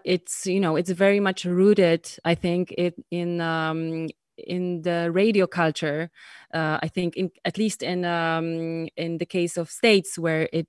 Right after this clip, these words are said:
really became, like, this medium, uh, totally, uh, you know, popular. And, uh,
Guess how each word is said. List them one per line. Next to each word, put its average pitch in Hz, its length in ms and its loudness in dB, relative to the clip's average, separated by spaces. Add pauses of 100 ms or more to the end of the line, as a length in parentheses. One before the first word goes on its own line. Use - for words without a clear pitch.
(100)
really 170 500 4
became, 156 520 -2
like, 156 280 -2
this 160 240 -2
medium, 170 520 0 (480)
uh, 147 80 -2
totally, 165 720 2
uh, 160 240 2
you 165 140 2
know, 160 100 2
popular. 160 540 2 (840)
And, 175 500 4
uh, 175 280 6